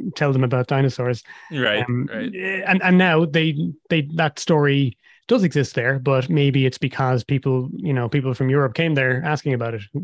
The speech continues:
Speaker 1: It's, it's very difficult to tell now, and if, especially if you don't speak languages.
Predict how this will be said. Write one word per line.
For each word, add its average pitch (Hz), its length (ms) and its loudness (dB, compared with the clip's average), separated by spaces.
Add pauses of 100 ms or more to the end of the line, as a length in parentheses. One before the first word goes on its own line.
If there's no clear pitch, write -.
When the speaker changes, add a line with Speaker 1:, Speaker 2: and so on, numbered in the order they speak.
(120)
Speaker 1:
It's, 160 200 -12
it's - 280 -8
very 139 220 2
difficult 135 320 -6
to - 60 -12
tell 151 160 0
now, 123 200 0
and 123 80 -2
if, - 60 -14
especially - 380 -4
if - 80 -6
you 147 60 -2
don't 139 180 0
speak 139 240 -6
languages. 131 440 -4